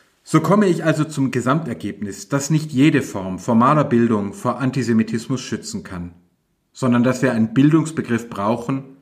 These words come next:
der sich seiner im besten Sinne semitischen,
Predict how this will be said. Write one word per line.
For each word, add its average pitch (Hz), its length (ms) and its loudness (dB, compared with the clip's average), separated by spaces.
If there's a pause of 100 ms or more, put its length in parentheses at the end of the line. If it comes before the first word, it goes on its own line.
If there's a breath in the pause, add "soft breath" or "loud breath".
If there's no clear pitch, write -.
(500 soft breath)
der 120 120 0
sich 123 180 -6
seiner 131 320 4
im 120 160 0
besten 156 360 0
Sinne 123 260 2
semitischen, 120 800 -2